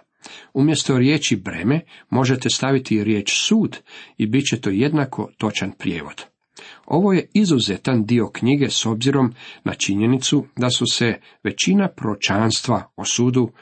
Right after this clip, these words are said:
već ispunila. One su danas povijesne činjenice. Svaki od ovih naroda bio je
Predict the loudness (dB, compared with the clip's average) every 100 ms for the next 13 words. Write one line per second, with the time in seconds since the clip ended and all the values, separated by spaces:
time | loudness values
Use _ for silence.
0 | -20 _ -4 -2 -6 -6 -2 -2 -2 -2
1 | -2 -8 -18 _ _ _ -20 -20 -20 -20
2 | _ _ 0 0 2 0 2 0 -2 -6
3 | _ 2 4 4 2 -2 -6 -2 0 0
4 | -4 -10 -10 -12 _ -20 -20 -8 -4 -2
5 | 0 2 2 2 2 2 2 0 0 0
6 | 2 2 2